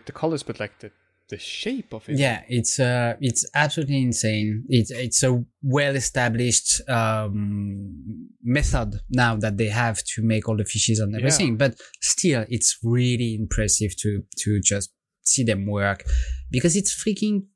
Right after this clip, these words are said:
Speaker 2: molten glass. So it's, it, it moves when you roll it on the table. And yeah, go see it. It's,
Speaker 1: I
Speaker 2: it's
Speaker 1: would
Speaker 2: really
Speaker 1: say it
Speaker 2: worth
Speaker 1: looks
Speaker 2: it.
Speaker 1: perfect.
Speaker 2: <laughs> Hey, well done.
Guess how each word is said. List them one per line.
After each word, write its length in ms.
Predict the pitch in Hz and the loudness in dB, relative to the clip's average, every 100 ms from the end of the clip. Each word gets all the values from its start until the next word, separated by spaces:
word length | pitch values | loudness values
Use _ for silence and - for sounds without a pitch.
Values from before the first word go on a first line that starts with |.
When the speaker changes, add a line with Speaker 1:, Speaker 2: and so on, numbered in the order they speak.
| _ - | _ -2
Speaker 2:
molten 720 | 151 147 156 170 156 156 151 | 2 2 2 2 2 0 -2
glass. 520 | 139 143 160 117 98 | 0 0 0 -2 -2
So 240 | - - 131 | -2 2 2
it's, 220 | 120 - | 2 2
it, 160 | 127 - | 0 0
it 160 | 151 - | -2 -2
moves 640 | - 135 160 190 175 127 - | 0 4 4 4 2 0 0
when 200 | 123 120 | 0 2
you 240 | 120 117 - | 0 -2 -6
roll 400 | 120 117 131 135 | -2 2 2 2
it 220 | 131 117 120 | 2 -2 -2
on 280 | 117 110 - | -2 -2 0
the 100 | 117 | 0
table. 320 | - 113 110 | 2 0 2
And 220 | 117 123 165 | 0 -2 -4
yeah, 220 | 156 151 | -2 -2
go 180 | 135 208 | 0 0
see 300 | 214 - 151 | 2 2 0
it. 140 | 139 - - - _ _ | 0 -4 -16 -20 _ _
It's, 260 | 143 113 - | 2 4 4
Speaker 1:
I 100 | 151 | 4
Speaker 2:
it's 80 | 131 180 | 4 2
Speaker 1:
would 80 | 143 | 2
Speaker 2:
really 120 | 135 | 4
Speaker 1:
say 60 | 117 | 4
it 40 | 117 | 2
Speaker 2:
worth 140 | 113 101 | 0 0
Speaker 1:
looks 20 | 107 - - | -2 -4 -10
Speaker 2:
it. 100 | - | -6
Speaker 1:
perfect. 760 | - 147 131 - - - - | 0 0 -2 -12 -18 -18 0
Speaker 2:
<laughs> 120 | 151 - - - - | 4 4 2 -4 -2
Hey, 480 | 170 - 131 113 - - | -2 0 -2 -2 -6 -6
well 160 | 92 | -2
done. 300 | 98 139 92 | 2 2 -2